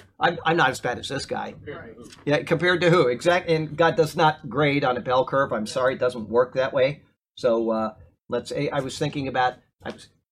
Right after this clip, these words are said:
Speaker 1: actually did something that I never do. I do it twice a year. I did it today 'cause I haven't been feeling so hot.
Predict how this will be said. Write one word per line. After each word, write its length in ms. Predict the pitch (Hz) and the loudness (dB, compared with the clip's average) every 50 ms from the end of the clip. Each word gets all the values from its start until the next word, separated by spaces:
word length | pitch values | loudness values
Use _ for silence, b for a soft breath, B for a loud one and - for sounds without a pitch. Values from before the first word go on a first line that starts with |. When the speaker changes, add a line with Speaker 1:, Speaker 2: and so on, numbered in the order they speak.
| _ _ - _ - | _ _ -20 _ -4
Speaker 1:
actually 340 | 156 170 165 - - 156 139 | -2 -2 -2 -2 -2 -4 0
did 240 | - 156 151 - | 0 0 -2 0
something 360 | - 143 127 120 - 131 123 117 | -2 -4 -6 -4 -4 -4 -4 -2
that 60 | 101 | -4
I 80 | 113 | -4
never 440 | 123 127 139 160 175 175 170 151 160 | -4 -4 -2 2 2 2 4 2 0
do. 180 | 147 131 117 110 | 0 0 0 0
I 60 | 113 | 0
do 140 | 110 139 123 | 0 0 0
it 80 | 120 | 0
twice 320 | - - 143 147 151 - - | 0 0 0 0 0 0 -4
a 60 | 127 | -4
year. 200 | 117 117 117 113 | -2 -2 -2 -2
I 60 | 110 104 | -4 -6
did 200 | 95 127 123 120 | -6 -6 -6 -6
it 120 | 117 - | -6 -8
today 260 | - 107 110 120 113 | -8 -4 -4 -2 -2
'cause 200 | - - 110 107 | -4 -8 -10 -8
I 80 | 120 123 | -6 -4
haven't 240 | 131 135 113 110 98 | -4 -4 -4 -6 -6
been 120 | 110 95 | -8 -10
feeling 320 | - - 139 123 110 101 | -6 -6 -4 -4 -4 -6
so 200 | 95 - 113 104 | -8 -8 -10 -6
hot. 240 | 101 113 113 98 - | -2 -2 -2 -2 -4